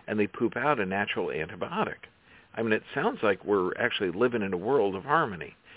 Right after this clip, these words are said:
and that's true. It's <laughs> stuff we don't, we're not really practicing that. Uh, so when you're looking at burns, so wounds, um, you're gonna disinfect it, clean it out. Colloidal silver is good. Water is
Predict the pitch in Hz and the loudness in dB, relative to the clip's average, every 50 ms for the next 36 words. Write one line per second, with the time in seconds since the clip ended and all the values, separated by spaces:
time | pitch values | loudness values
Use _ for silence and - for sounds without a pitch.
0 | - - - - - 110 - - 113 117 - - - - 170 180 180 117 80 78 | -20 -20 -16 -12 -10 -8 -4 -2 -2 -2 -2 -6 -4 2 6 6 6 6 4 0
1 | - - - - - 107 - - - - 123 - - 170 - - - - - 220 | -4 -8 -12 -8 -8 -8 -10 -10 -8 -8 -8 -6 -4 -6 -6 -6 -6 -6 -6 -8
2 | - _ _ - - - - - - - - 156 160 139 98 113 131 117 101 92 | -8 _ _ -16 -12 -8 -6 -6 -4 -2 0 2 2 4 4 6 6 6 6 6
3 | - - 143 131 120 - - 92 - - 85 76 87 71 55 - - _ _ _ | 6 4 4 4 4 2 -2 -4 -2 -4 -8 -8 -8 -10 -10 -12 -14 _ _ _
4 | _ - - - - - - - - - - - - - 87 - - - 104 - | _ -20 -20 -18 -16 -16 -14 -14 -14 -14 -10 -2 0 0 0 0 -4 -8 -6 2
5 | - 127 113 107 101 - - - 107 107 104 101 104 104 117 120 - 117 104 98 | 6 8 8 8 8 4 2 -2 0 2 4 2 4 4 2 2 2 0 0 0
6 | 85 - - 90 104 127 151 175 175 117 85 78 85 - - - 101 95 92 90 | -2 -4 -4 2 4 4 4 4 2 0 -2 -2 -6 -4 4 6 6 6 6 4
7 | 87 92 107 120 147 175 190 196 226 - - - - - - _ _ _ _ - | 2 2 4 4 2 0 -2 -4 -6 -10 -12 -16 -16 -18 -20 _ _ _ _ -20
8 | - - - - - - - 110 110 107 104 101 95 92 90 87 82 - _ - | -18 -18 -18 -18 -10 -4 0 2 2 4 4 2 2 0 -4 -6 -8 -12 _ -20
9 | _ _ _ _ _ _ _ _ _ _ _ _ _ _ _ _ _ _ - - | _ _ _ _ _ _ _ _ _ _ _ _ _ _ _ _ _ _ -16 -10
10 | - 117 101 98 90 101 95 90 82 - 110 107 - - 151 143 - - 113 104 | -6 -2 -2 0 0 0 -2 0 2 4 4 4 4 2 -6 -2 2 4 4 4
11 | - - 110 - - - - 113 117 127 135 135 123 101 87 76 78 - - - | 4 -2 -4 -4 -4 -6 -4 -2 -2 2 4 6 6 6 4 0 -2 -6 -8 -10
12 | - 104 90 82 95 110 110 120 120 - - 120 117 113 120 117 110 104 107 101 | -6 -4 0 2 2 4 4 2 0 2 4 4 4 4 2 0 2 2 0 -2
13 | - - 104 98 98 98 92 - - - - - - - - - 82 87 95 98 | -2 0 2 2 2 0 -4 -8 -16 -18 -18 -18 -18 -18 -14 -8 -2 2 4 4
14 | 104 110 117 135 131 117 104 | 4 4 2 4 6 6 6